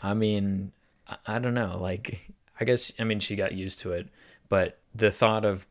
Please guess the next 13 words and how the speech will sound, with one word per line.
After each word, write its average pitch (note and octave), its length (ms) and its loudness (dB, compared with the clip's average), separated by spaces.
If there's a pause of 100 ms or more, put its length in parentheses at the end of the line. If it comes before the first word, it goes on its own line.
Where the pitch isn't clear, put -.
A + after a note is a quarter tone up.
going, G2 560 2
like, G2 160 -2
closing A2+ 420 2
your A2 180 -2
eyes G2 340 0
and F2+ 120 -8
walking F2+ 460 -4
through G2+ 500 0 (160)
a G2+ 100 -6
ghost F#2+ 800 -4
seems A#2+ 420 -2
a G#2 60 2
little G2+ 340 2